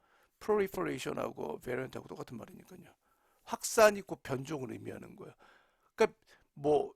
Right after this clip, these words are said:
얘하고 비슷한 놈을 다 만들어내버리는 거야. 그러면 다른 회사가 얘하고 비슷한 놈 만들어내려고 해도 "어, 이거 벌써 만들어놨네." 없어. 들어올 수가 없는 거야. 약간 갤럭시도 약간 그런 거지. 갤럭시 S, 뭐, 트웬티, 트웬티, 트웬티 원, 트웬티 투 이렇게 계속 만들어내죠.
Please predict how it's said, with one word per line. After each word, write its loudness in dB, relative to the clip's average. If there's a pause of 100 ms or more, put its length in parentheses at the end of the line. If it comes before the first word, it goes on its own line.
(140)
얘하고 10
비슷한 8
놈을 4
다 10
만들어내버리는 8
거야. -2
그러면 2
다른 6
회사가 6
얘하고 4
비슷한 0
놈 0
만들어내려고 2
해도 -2
"어, 0
이거 -8
벌써 -8
만들어놨네." 0 (300)
없어. -6 (140)
들어올 4
수가 -6
없는 -6
거야. -12 (880)
약간 2
갤럭시도 2
약간 0
그런 -4
거지. -12
갤럭시 0
S, -2
뭐, 0
트웬티, -4 (480)
트웬티, 0
트웬티 -4
원, 0
트웬티 -2
투 -8
이렇게 -8
계속 4
만들어내죠. 0